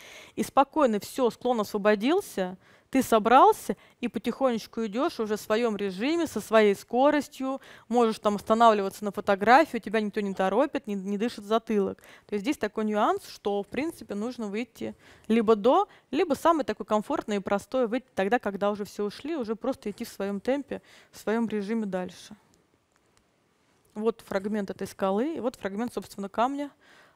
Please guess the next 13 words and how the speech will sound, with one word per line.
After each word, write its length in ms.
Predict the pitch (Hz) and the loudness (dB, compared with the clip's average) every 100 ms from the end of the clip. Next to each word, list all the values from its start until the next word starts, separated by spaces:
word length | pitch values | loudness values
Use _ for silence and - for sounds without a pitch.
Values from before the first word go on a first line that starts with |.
| - | -10
вот 140 | 196 | -8
этот 240 | 190 185 | -8 -10
вот, 120 | 190 - | -14 -8
о 20 | |
котором 340 | 196 233 247 | -6 -6 -4
я 140 | 208 208 | -2 -4
и 20 | |
говорила. 420 | 202 202 202 190 | -2 -2 -2 -4
То 80 | 208 | -6
есть 120 | 190 | -8
вот 80 | 185 | -12
здесь 120 | 185 | -14
надо 180 | 185 - | -14 -18